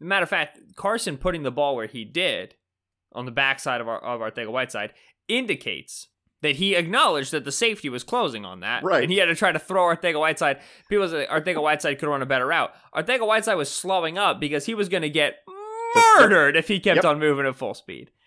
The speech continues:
Speaker 1: Right?
Speaker 2: Which
Speaker 1: And so
Speaker 2: a lot of hospital balls from Wentz today,
Speaker 1: Yeah, yeah.
Speaker 2: yeah.
Speaker 1: Now, what you're looking at when it's, like, that Zach Ertz intermediate crosser, when it's that J J Arcega-Whiteside third and two, that slant, right? When it's,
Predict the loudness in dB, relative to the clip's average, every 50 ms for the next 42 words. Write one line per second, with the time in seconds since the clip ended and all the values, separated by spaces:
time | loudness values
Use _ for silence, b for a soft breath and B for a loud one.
0 | b b b -2 0 0 0 0 -2 -2 0 0 0 0 2 2 2 4 4 4
1 | 4 2 2 0 0 -2 -4 -4 -2 0 0 0 0 -2 -4 -6 -6 -6 -4 -4
2 | -4 -4 -4 -6 -6 -6 -4 -2 -2 -2 -2 -2 -2 -6 -10 -16 _ _ _ _
3 | -18 -10 -6 -4 -2 -2 0 -2 -2 -2 -2 -4 -4 -4 -6 -6 -8 -8 -6 -4
4 | -4 -2 -2 -2 -4 -4 -4 -4 -2 -2 -2 -2 -6 b b b b b b -4
5 | -4 -4 -4 -2 -2 0 2 2 0 0 -2 -4 -4 -4 -4 -6 -8 -6 -6 -6
6 | -6 -6 -6 -4 -6 -6 -8 -8 -8 -6 -6 -6 -6 -6 -6 -6 -6 -8 -8 -10
7 | b b b -10 -8 -6 -4 -2 -4 -2 -2 -4 -4 -4 -4 -4 -4 -4 -4 -4
8 | -4 -2 -2 -2 -2 -4 -4 -4 -4 -4 -4 -4 -6 -4 -2 -2 -2 -4 -6 -10
9 | -12 -8 -6 -4 -4 -4 -4 -6 -10 -12 -14 _ _ -6 -4 -4 -4 -6 -8 -8
10 | -6 -4 -4 -4 -4 -6 -8 -8 -6 -4 -2 -2 -2 -4 -4 -4 -4 -4 -6 -6
11 | -10 -12